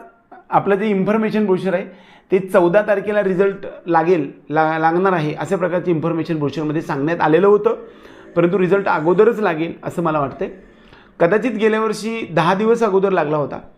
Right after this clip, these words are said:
अ, रिझल्ट, परंतु यावर्षीसुद्धा चौदा जूनपर्यंतसुद्धा वेळ लागू शकतो. परंतु कदाचित, अ, संपूर्ण भारत देशात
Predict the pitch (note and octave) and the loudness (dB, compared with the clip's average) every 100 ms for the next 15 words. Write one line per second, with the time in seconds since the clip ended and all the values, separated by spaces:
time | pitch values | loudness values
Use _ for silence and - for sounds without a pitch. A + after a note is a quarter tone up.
0 | _ _ _ - - _ C3 C3+ C#3 C#3 | _ _ _ -20 -20 _ -4 -2 -2 2
1 | D#3+ F#3 - - D#3 - E3+ F#3+ F#3+ A3 | 0 0 -12 -18 -18 -2 0 0 -2 -6
2 | F#3+ F3+ G3+ G#3+ - G#3+ G#3+ G3+ E3+ G3 | 0 2 2 0 -2 -8 -6 -2 0 0
3 | G3 E3 D#3+ F#3+ G3 - - _ _ - | 0 -2 2 0 0 -6 -16 _ _ -20
4 | _ - C3+ G#3 G3 G3+ G#3 G#3+ F#3+ F3 | _ -6 0 0 2 2 2 0 0 2
5 | G#3+ G3+ F#3 D#3 F3 E3 C3 F3+ - - | 4 2 2 0 -2 -6 -6 -10 -12 -18
6 | - - _ - G3 A3+ A3+ B3+ B3 B3 | -20 -20 _ 0 2 2 -2 -2 -2 -2
7 | G3+ G3+ A3+ B3 C4 C4 B3+ A#3+ A#3+ E3 | 0 0 0 -2 -4 2 2 2 -8 -6
8 | G3+ F3 G3 G#3+ A3 F#3 F3+ G3 F3+ F#3 | -4 -2 -2 0 0 0 0 0 0 -2